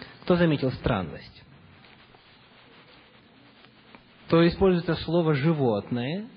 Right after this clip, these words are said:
то сказано, что облик их был как у человека. Есть существенная разница между животным и человеком, не правда ли? Ну, давайте читать, посмотрим, о чем идет речь.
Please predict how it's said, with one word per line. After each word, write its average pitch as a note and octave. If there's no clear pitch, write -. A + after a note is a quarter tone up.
то C#3+
сказано, F3
что -
облик F#3+
их F3
был D#3+
как -
у D#3
человека. D3
Есть F3
существенная F3
разница B2+
между B2
животным B2
и A#2
человеком, B2+
не G2+
правда D3+
ли? D2+
Ну, C3+
давайте F#3+
читать, A#2
посмотрим, C3+
о B2
чем D#3+
идет D#3+
речь. -